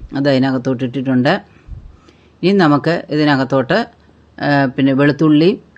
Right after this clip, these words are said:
ഏ, പിന്നെ തേങ്ങാക്കൊത്തും കൂടെ നമുക്ക് ചേർക്കണം. തേങ്ങാക്കൊത്തൊരു ഇച്ചിരി വലിപ്പത്തിലൊക്കെ അരിയാം.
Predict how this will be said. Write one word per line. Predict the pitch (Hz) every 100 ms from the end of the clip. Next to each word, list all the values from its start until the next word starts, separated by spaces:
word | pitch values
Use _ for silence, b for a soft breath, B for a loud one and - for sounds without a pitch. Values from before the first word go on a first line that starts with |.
| -
ഏ, | 139 135 135 127
പിന്നെ | 135 135 131 -
തേങ്ങാക്കൊത്തും | 139 135 135 - 123 139
കൂടെ | 131 190 208 - _ 143
നമുക്ക് | 131 127
ചേർക്കണം. | 120 117 113 117 - b b b b b b _ 170
തേങ്ങാക്കൊത്തൊരു | 170 185 180 175 185 190 226 - -
ഇച്ചിരി | 190 - 220
വലിപ്പത്തിലൊക്കെ | 214 196 185 170 185 180 165
അരിയാം. | 127 117 113